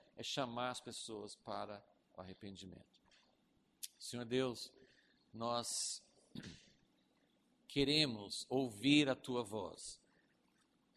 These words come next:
Aqui na tua palavra tá escrito que Manassés, pelo menos na prime-, no primeiro momento, Manassés e o povo não, eles não ouviram a tua voz, não prestaram atenção,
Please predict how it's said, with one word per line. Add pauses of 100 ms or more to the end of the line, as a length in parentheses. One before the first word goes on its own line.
(180)
Aqui
na
tua
palavra
tá
escrito
que
Manassés, (540)
pelo
menos
na
prime-,
no
primeiro
momento,
Manassés
e
o
povo (340)
não, (140)
eles
não
ouviram
a
tua
voz,
não
prestaram
atenção,